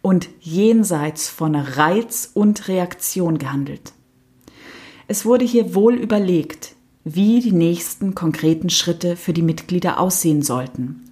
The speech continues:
und worin sie Unterstützung brauchen.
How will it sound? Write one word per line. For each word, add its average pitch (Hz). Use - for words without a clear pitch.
und 196
worin 170
sie 170
Unterstützung 170
brauchen. -